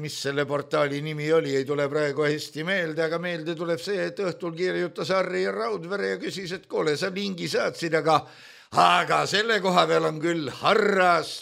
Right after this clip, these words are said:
tühjus ja ilmselt nii oligi. Vaatasin ise ka eile suhteliselt tühja pilguga tühja lehte ja, ja oligi issand selle uudise ära kutsunud. Ju siis ei olnud see nii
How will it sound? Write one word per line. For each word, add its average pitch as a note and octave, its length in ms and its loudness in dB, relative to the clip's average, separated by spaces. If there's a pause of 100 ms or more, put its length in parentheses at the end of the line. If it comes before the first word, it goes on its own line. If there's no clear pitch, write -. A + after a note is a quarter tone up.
(140)
tühjus A2 800 0
ja E3+ 220 0 (100)
ilmselt G3 640 -4
nii G3+ 280 -2 (100)
oligi. C3+ 400 -2
Vaatasin D3 560 0
ise E3 240 2
ka B3 160 2
eile D#3+ 380 2 (1080)
suhteliselt D3+ 840 -2 (260)
tühja D#3 320 6
pilguga D#3+ 480 2
tühja D#3+ 400 0
lehte F#3 540 0
ja, F3 160 6 (580)
ja A#2 160 2
oligi F#3 400 0
issand F3 320 -4
selle D#3 240 2
uudise D#3 460 0
ära D3+ 580 2
kutsunud. A#2+ 800 -8
Ju F3+ 320 -10
siis G#3 400 -10
ei F3 240 -2
olnud E3 480 0
see C3+ 160 -4
nii D3+ 300 -8